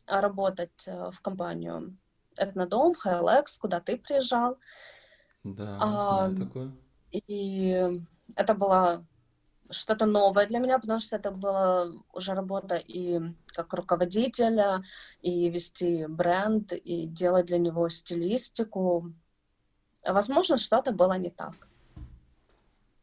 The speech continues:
Speaker 1: Может быть, что-то было и так. То есть не могу сейчас сказать, но и мы проработали три года.
Speaker 2: Мгм.
Speaker 1: Э, год компания проработала вот без меня, и сейчас они, насколько я знаю, не закрылись.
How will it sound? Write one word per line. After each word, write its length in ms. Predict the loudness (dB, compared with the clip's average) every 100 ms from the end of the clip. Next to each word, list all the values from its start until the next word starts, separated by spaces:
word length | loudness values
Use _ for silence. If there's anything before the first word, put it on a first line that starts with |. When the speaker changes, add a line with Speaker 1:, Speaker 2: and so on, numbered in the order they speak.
| _
Speaker 1:
Может 540 | -10 -4 4 4 4 0
быть, 160 | 0
что-то 360 | -2 2 2 2
было 200 | 0 0
и 180 | 0 -2
так. 500 | -4 -4 -4 -18 -20 -20 _ _
То 80 | -10
есть 160 | -6
не 120 | -2 2
могу 280 | 2 2
сейчас 340 | 0 -2 -4 -4
сказать, 360 | 0 4 4
но 140 | 4 2
и 160 | 2 0
мы 220 | 0 0
проработали 640 | 2 2 4 2 0 -4
три 220 | -2 -4
года. 520 | -2 2 4 4 0 -6 _ _ _ _ _ _
Speaker 2:
Мгм. 120 | -18 -18 -20 -8
Speaker 1:
Э, 280 | -4 0 0
год 220 | 2 0
компания 440 | 0 2 2 2 0
проработала 720 | 2 2 0 -2 -2 -2 -2
вот 180 | -4 -4
без 180 | -4
меня, 420 | -2 -2 0 2 0
и 300 | -2 -6 -6
сейчас 600 | -6 -6 -2 -2 -4 -10
они, 340 | -10 -6 -6
насколько 420 | -4 -6 -10 -10
я 40 | -8
знаю, 260 | -6 -4
не 60 | -4
закрылись. 720 | -4 -8 -20 -20 _ -10